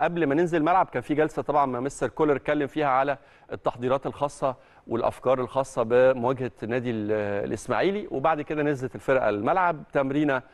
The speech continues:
آه، بدنيه، آه، لمده تقريبا حوالي نص ساعه. بعد كده مستر كولر اشتغل مع اللعيبه،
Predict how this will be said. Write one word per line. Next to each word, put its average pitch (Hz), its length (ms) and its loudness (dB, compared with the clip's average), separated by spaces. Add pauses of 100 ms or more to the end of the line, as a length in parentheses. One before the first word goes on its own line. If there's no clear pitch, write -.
(280)
آه، 107 680 2
بدنيه، 123 560 2
آه، 113 280 -2
لمده 120 300 -2
تقريبا 120 420 -2
حوالي 117 220 0
نص 123 240 -2
ساعه. 165 340 2
بعد 131 180 2
كده 143 180 0
مستر 135 260 -6
كولر 127 280 -2
اشتغل 127 340 -4
مع 110 140 0
اللعيبه، 120 360 2